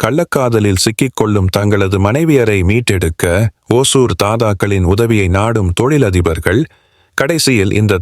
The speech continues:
தாதாக்களுக்கு குடும்பத்துடன் அடிமையாகி போன கதைகளும் ஏராளம்" என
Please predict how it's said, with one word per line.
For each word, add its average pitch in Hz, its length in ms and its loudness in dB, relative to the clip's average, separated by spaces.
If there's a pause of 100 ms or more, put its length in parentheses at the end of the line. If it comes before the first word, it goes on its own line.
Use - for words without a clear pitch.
தாதாக்களுக்கு 117 680 -2
குடும்பத்துடன் 117 680 0
அடிமையாகி 104 680 0
போன 90 400 0
கதைகளும் 98 540 0
ஏராளம்" 113 480 0
என 85 200 2